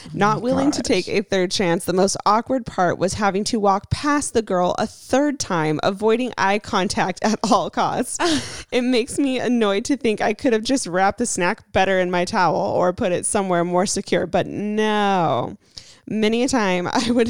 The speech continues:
Speaker 2: think, um, back to what I could have said to be less awkward and own it, like, "You caught me, haha," or something. But no, <laughs> I, I just sat there awkwardly.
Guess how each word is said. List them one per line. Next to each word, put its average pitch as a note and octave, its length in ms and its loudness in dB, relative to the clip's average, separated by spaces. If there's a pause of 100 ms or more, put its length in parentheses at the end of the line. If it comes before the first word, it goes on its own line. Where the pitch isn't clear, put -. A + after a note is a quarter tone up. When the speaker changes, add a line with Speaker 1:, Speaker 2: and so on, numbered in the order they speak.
Speaker 2:
think, G#3 380 -2 (600)
um, G3+ 380 0
back F#3+ 360 -2
to B3+ 240 2
what F#3 260 0
I F#3 100 -2
could C4 220 -2
have C4 120 0
said F#3 360 2
to A3 60 2
be F3+ 140 0
less F3+ 240 2
awkward F#3 440 0
and - 260 0
own G3 180 2
it, D3+ 140 -2
like, D#3+ 320 -2 (160)
"You A#3+ 160 0
caught F#3+ 300 -2
me, E3 160 -2
haha," F3 440 0
or E3 160 2
something. - 520 -4
But D3+ 200 0
no, F3 340 0
<laughs> - 20 -20
I, - 280 0 (1120)
I G3+ 140 4
just B3 220 0
sat D#3+ 200 -4
there G3 180 2
awkwardly. - 640 -2